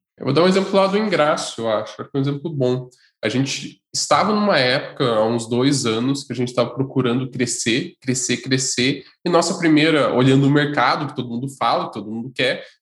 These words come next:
nossa primeira ideia é, tipo, "Ah, eu, a gente precisa virar um escritório com centenas de pessoas."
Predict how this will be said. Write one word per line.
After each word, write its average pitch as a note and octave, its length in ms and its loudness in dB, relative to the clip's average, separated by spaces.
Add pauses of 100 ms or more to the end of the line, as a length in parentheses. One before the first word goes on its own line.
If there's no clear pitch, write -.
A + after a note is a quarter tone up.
nossa G3 140 -6
primeira E3 380 2
ideia D#3+ 300 0
é, F#3 40 -4
tipo, - 200 -12
"Ah, D#3 180 0
eu, G#2+ 160 -2
a - 20 -4
gente A2 200 -8
precisa A#2+ 240 -8
virar B2+ 260 2
um D#3 80 0
escritório D#3+ 480 -4
com F#3 80 -6
centenas C3 540 -2
de - 60 -14
pessoas." F#2 500 -6